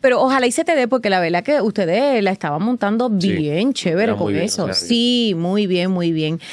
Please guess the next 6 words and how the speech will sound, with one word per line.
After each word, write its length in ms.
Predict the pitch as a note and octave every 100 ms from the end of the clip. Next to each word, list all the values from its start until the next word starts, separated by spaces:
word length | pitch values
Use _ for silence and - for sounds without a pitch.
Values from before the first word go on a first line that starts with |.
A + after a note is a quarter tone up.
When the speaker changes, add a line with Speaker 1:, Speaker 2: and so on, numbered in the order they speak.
| - -
Speaker 1:
Danilo, 400 | A#3 C4 D#4+ -
eh, 340 | B3 A#3 A3 G#3+
te 100 | A#3+
tengo 880 | A#3 A#3+ B3 C#4 C#4 C#4 C#4 C#4 C#4
una 460 | - A#3+ B3+ C4 C4
persona 500 | C4+ C4 A#3 G#3+ A3+